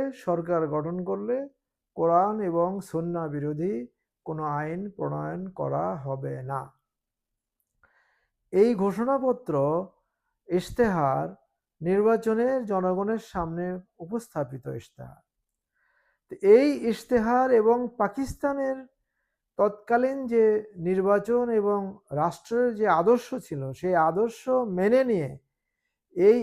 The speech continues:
ইশতেহার ঘোষণা করে শেখ সাহেব তার আওয়ামী লীগের পক্ষ থেকে তিনি এটা ঘোষণা করেছেন এবং জনগণ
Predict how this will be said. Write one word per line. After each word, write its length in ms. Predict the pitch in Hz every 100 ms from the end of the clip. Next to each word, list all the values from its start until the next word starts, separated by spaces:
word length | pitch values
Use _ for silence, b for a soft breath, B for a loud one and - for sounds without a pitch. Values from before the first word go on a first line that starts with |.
| 190 202
ইশতেহার 480 | - - 247 262 247 196
ঘোষণা 400 | 220 269 294 277 220
করে 200 | 151 127 135 _ _ _ _ _ _ _ _ _ _ _ -
শেখ 200 | 233 240 -
সাহেব 340 | 233 233 247 247 - - _ _ _ _ _ _ _ -
তার 140 | 180 190 190
আওয়ামী 300 | 196 202 226
লীগের 1160 | 247 233 - _ _ _ _ _ _ - 190 202 196
পক্ষ 200 | 226 - 254 240
থেকে 220 | 247 285 320 311 _ _ _ _ -
তিনি 180 | 214 202 185
এটা 200 | 160 160 143 127
ঘোষণা 320 | 170 175 156 131
করেছেন 340 | 123 120 127 127 _ _ _ -
এবং 260 | 185 220 247 262 _ _ _ -
জনগণ 800 | 139 180 208 220 190 180 196